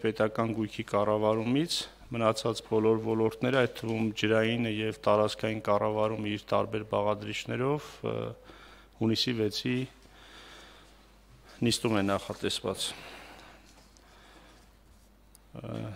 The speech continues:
տրանսպորտային ոլորտի հետ կապված այս ոլորտում մեր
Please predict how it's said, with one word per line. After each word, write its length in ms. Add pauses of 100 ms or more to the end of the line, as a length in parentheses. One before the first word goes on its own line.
(140)
տրանսպորտային 720
ոլորտի 480
հետ 160 (100)
կապված 560
այս 200 (440)
ոլորտում 540
մեր 100